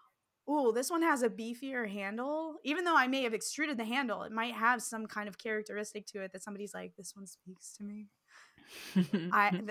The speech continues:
Speaker 1: this one is mine. I, I feel good when I look at this one. Or, like, "This badge is a little bit shifted. Uh,
Speaker 2: Yeah.
Speaker 1: I like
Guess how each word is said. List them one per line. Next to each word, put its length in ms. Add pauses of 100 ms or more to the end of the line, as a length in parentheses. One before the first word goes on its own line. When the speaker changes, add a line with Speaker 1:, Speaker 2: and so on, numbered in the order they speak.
(120)
Speaker 1:
this 260
one 160
is 140
mine. 460
I, 340
I 140
feel 280
good 220
when 100
I 140
look 180
at 100
this 220
one. 260
Or, 100
like, 220
"This 160
badge 300
is 120
a 60
little 340
bit 260
shifted. 720 (500)
Uh, 240
Speaker 2:
Yeah. 220
Speaker 1:
I 60
like 300